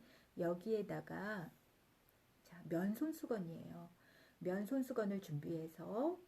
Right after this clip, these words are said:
요 맨 끝부분을 여기다가 넣어요. 넣으라고 이렇게 뚫어져 있는 거예요. 그래서 이렇게 넣어서, 음, 너무 두껍게 감으면은 악기 속에 들어가서 빠져나오지 않는 경우가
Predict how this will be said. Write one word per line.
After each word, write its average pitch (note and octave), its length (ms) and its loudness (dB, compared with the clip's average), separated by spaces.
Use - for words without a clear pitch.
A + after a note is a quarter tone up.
요 F#3+ 180 2
맨 F#3+ 280 4
끝부분을 G#3+ 1080 2
여기다가 F#3+ 440 -2
넣어요. D3+ 520 -4
넣으라고 A3 600 8
이렇게 D#3 580 0
뚫어져 E4 340 8
있는 D#3+ 280 0
거예요. D3+ 440 -6
그래서 F#3 220 -2
이렇게 F#3 180 -2
넣어서, F3+ 680 0
음, F3 420 -6
너무 A3+ 340 8
두껍게 D4 520 4
감으면은 F3 1000 0
악기 E3 360 0
속에 B3+ 340 4
들어가서 F3+ 640 0
빠져나오지 E4+ 720 4
않는 F3+ 320 2
경우가 E3+ 640 0